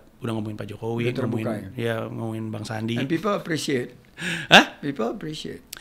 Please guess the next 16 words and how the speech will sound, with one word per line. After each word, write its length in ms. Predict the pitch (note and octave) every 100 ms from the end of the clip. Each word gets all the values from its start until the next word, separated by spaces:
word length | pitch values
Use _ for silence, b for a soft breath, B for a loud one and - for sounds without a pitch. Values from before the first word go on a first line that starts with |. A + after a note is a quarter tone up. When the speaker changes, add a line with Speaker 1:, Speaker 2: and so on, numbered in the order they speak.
| B
Speaker 2:
bahwa 320 | B B2 B2+ B2
Speaker 1:
Kelihatannya, 720 | D#3+ D3 - B2+ A#2+ G#2+ G2
kelihatannya. 560 | A2+ A#2 A#2 A2 G#2
Tapi, 480 | - C#3 G#3+ G3+ -
em, 880 | - C#3+ C3+ C3 B2+ B2 A#2+ A#2 A#2 - - -
sa-, 240 | - C#3+ -
kalau 400 | E3 E3+ E3+ - - - -
personally, 640 | A#3 A#3+ G#3 G3+ G3 - - - - - - - - - - - -
eh, 80 |
saya 160 | D3+ G3
udah 160 | F#3+ E3+
ngelewatin 400 | D#3+ D#3+ D#3+ D3
point 160 | D3+
of 80 | C#3+
no 80 | C3+
return. 560 | C3+ C3 A2+ G#2 G2+